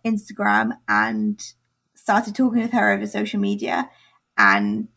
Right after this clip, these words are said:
messaged and said that I related to her story. And I started sharing a few details of my story. And then she started sharing about the kind of work she does, working with other athletes.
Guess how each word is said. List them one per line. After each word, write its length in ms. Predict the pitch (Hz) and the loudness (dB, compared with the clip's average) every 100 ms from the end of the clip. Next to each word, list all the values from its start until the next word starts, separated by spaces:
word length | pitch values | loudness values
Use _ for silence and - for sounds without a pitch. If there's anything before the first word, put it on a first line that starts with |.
| - _ _ - - - | -20 _ _ -20 -14 -6
messaged 400 | 196 - 226 214 | -4 -4 -8 -4
and 100 | 208 | -4
said 200 | 214 202 | -4 -2
that 80 | 202 | 0
I 80 | |
related 520 | - 196 - 208 220 - | 0 -2 -4 -6 -8 -10
to 300 | - 208 208 | -6 -4 -4
her 160 | 202 | -6
story. 560 | 202 - 269 302 302 - _ _ _ _ _ | -8 0 2 2 0 -6 _ _ _ _ _
And 180 | - 202 | 2 4
I 60 | 208 | 2
started 280 | - 214 208 | 2 0 0
sharing 280 | - 220 | -4 -4
a 60 | 214 | -4
few 180 | - 214 | -4 -2
details 380 | 202 196 208 208 | -2 -2 -6 -4
of 100 | 208 | 0
my 160 | 220 | 0
story. 540 | 262 - 240 262 277 - _ _ _ _ _ | 0 -2 0 0 -4 -8 _ _ _ _ _
And 560 | - - 208 220 214 - _ _ _ _ _ _ _ _ | 2 4 4 2 -2 -10 _ _ _ _ _ _ _ _
then 540 | 104 104 107 113 - | 6 6 4 -2 -8
she 300 | - - 117 | -10 -2 -2
started 400 | - - 113 214 | -2 -2 -2 -2
sharing 360 | 202 233 190 196 | -4 -2 -2 -2
about 400 | 202 - - - _ _ _ _ - | 2 4 2 -2 _ _ _ _ -12
the 100 | 98 | -10
kind 240 | - 98 | -4 -2
of 160 | 101 - | -2 -6
work 340 | - 101 104 - | -6 4 4 4
she 160 | - | -6
does, 300 | 202 196 202 | -4 0 0
working 240 | 113 101 104 | 0 -2 -2
with 120 | 104 | -2
other 220 | 98 95 | 0 2
athletes. 680 | 92 - - 117 120 - - | 0 -2 -4 -4 -4 -10 -20